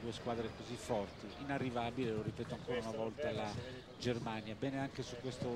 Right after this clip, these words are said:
verticale in bianco e verde. Ora bisogna acquistare velocità per superare la Riviera. Rimane impassibile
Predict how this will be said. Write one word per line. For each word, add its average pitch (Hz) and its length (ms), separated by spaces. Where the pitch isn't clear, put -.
verticale 120 840
in 110 380
bianco 123 340
e 120 120
verde. 113 440
Ora 139 180
bisogna 127 680
acquistare 143 600
velocità 160 600
per 143 200
superare 147 560
la 127 140
Riviera. 135 500
Rimane 117 260
impassibile 127 1040